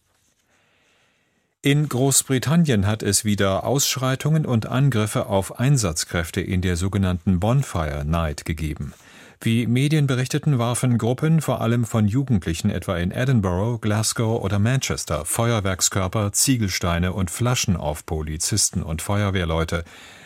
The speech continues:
Solche Taten hatten zuletzt nach Angaben des Innenministeriums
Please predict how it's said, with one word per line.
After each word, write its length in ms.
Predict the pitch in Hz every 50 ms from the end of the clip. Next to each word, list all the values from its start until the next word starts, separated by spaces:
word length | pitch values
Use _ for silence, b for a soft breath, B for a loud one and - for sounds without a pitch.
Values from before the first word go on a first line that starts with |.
| B B B
Solche 360 | - - 110 104 - 131 120
Taten 400 | - 113 113 110 - 151 131 120
hatten 180 | 120 120 - 120
zuletzt 400 | - 113 101 101 104 - - -
nach 260 | 101 95 92 87 -
Angaben 480 | - 120 120 127 113 107 101 101 104
des 180 | 95 95 92 -
Innenministeriums 920 | - 113 117 120 107 104 98 101 98 - - 107 104 101 101 98 98 -